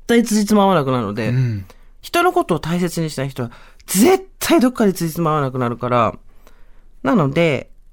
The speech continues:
Speaker 1: あいつ今頃、思い出すたびに、
Speaker 2: うん。
Speaker 1: あいつ今頃、あの、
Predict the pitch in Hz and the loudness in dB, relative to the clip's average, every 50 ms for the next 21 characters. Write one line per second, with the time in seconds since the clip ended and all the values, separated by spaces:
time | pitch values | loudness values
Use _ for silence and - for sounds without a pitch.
0 | - - - - - - - - 143 135 - - - 120 123 127 139 147 156 160 | -20 -20 -20 -20 -20 -14 -12 -10 -10 -10 -10 -10 -6 -6 -4 -4 -4 -6 -6 -8
1 | 160 - - - - - - - - - - - - 185 240 269 285 339 339 - | -10 -12 -14 -18 -20 -20 -20 -20 -20 -20 -10 -4 0 2 2 2 2 0 -2 -2
2 | - 190 180 190 196 175 143 135 - - 123 120 113 113 110 110 104 110 - 120 | 0 -2 0 0 0 -2 -2 -4 -6 -6 -6 -6 -6 -6 -6 -8 -10 -10 -8 -8
3 | 135 131 - - 151 147 147 156 165 165 170 170 170 160 - - - - - - | -8 -8 -6 -6 -4 -2 -2 -2 -4 -4 -4 -4 -6 -6 -8 -12 -18 -20 -20 -18
4 | - - 147 147 143 139 135 135 139 135 135 131 156 175 | -12 -10 -8 -8 -8 -8 -10 -10 -10 -12 -12 -14 -14 -16